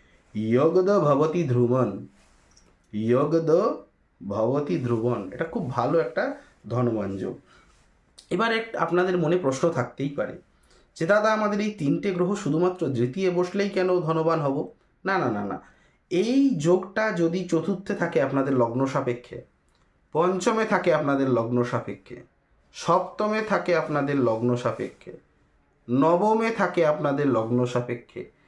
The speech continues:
দশমে থাকে আপনাদের লগ্ন সাপেক্ষে, একাদশে থাকে আপনাদের লগ্ন সাপেক্ষে, অত্যন্ত ভালো এই ঘরগুলি। অর্থাৎ কেন্দ্র কোন স্থানে বেশি ফল দেয়, একাদশে একটু কম, এক্ষেত্রে একাদশে একটু কম হবে। কেন্দ্র কোন স্থানগুলোতে যদি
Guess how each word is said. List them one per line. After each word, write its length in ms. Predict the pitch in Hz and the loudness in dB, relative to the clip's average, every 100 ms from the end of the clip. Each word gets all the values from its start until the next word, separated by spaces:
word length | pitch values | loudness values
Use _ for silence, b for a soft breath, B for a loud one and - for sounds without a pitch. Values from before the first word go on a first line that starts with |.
| b b - | b b -6
দশমে 580 | 127 160 185 233 220 220 | 2 2 2 0 0 0
থাকে 360 | 214 185 190 | 0 0 2
আপনাদের 440 | 170 170 160 147 143 | 0 2 0 2 2
লগ্ন 340 | 123 120 135 | 2 2 0
সাপেক্ষে, 580 | 139 131 123 120 - 117 - b b b - | 0 -2 -2 -6 -12 -20 -20 b b b -2
একাদশে 600 | 170 185 220 220 214 226 | -2 2 0 2 2 0
থাকে 360 | 208 185 185 | 0 0 2
আপনাদের 440 | 170 - 160 160 135 | 0 0 0 0 2
লগ্ন 380 | 127 139 143 | 2 2 -2
সাপেক্ষে, 600 | 143 127 120 113 - 107 123 b b _ | -2 -2 -2 -6 -10 -14 -14 b b _
অত্যন্ত 720 | 160 175 - - 233 240 240 | -4 -4 -6 -6 0 0 0
ভালো 400 | 196 131 120 120 | 0 2 2 2
এই 160 | 131 120 | 2 2
ঘরগুলি। 420 | 117 117 107 127 | 2 0 0 0
অর্থাৎ 340 | 135 185 180 | 2 0 0
কেন্দ্র 440 | 185 190 208 202 247 | 0 0 2 2 2
কোন 300 | 202 196 196 | 2 0 0
স্থানে 300 | - 180 135 | 0 0 2
বেশি 360 | 123 139 190 | 0 0 -2
ফল 260 | 185 190 190 | 2 2 2
দেয়, 240 | 202 247 | 0 0
একাদশে 480 | 190 151 160 147 185 | 0 0 0 -2 -4
একটু 220 | 180 - - | -6 -8 -4
কম, 320 | 135 110 98 | 0 0 -2
এক্ষেত্রে 400 | - 143 175 - | -6 -4 -4 -2
একাদশে 420 | 139 143 139 143 | -2 -2 -2 -4
একটু 160 | 143 127 | -6 -8
কম 240 | 120 117 | -6 -4
হবে। 280 | 123 165 - B B B - | -2 -4 -6 B B B -2
কেন্দ্র 420 | 180 214 220 240 | 0 0 0 0
কোন 260 | 240 196 | 2 0
স্থানগুলোতে 720 | 208 - 185 185 180 180 180 170 | -2 0 0 2 2 2 2 0
যদি 400 | 147 165 233 | 0 -2 -2